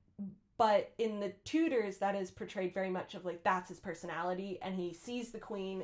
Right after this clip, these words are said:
and he is sexually attracted to her, and he wants her, and that's sort of it.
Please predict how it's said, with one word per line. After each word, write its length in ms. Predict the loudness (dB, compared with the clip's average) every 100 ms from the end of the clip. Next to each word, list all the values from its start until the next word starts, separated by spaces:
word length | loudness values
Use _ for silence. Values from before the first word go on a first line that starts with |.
| -6
and 160 | -4 -4
he 320 | -6 -8 -12 _ _ -8
is 120 | 0
sexually 380 | 2 2 0 -2
attracted 420 | 0 0 0 -6
to 60 | -6
her, 380 | -4 -4 -4 -8 _ _ _ -2
and 420 | 2 2 0 -4 -8 _ _
he 140 | -8 -2
wants 320 | 0 0 -2
her, 240 | -8 -10 -14 _ _ -4
and 120 | -2
that's 220 | -2 -2
sort 140 | -4 -4
of 80 |
it. 240 | -4 -8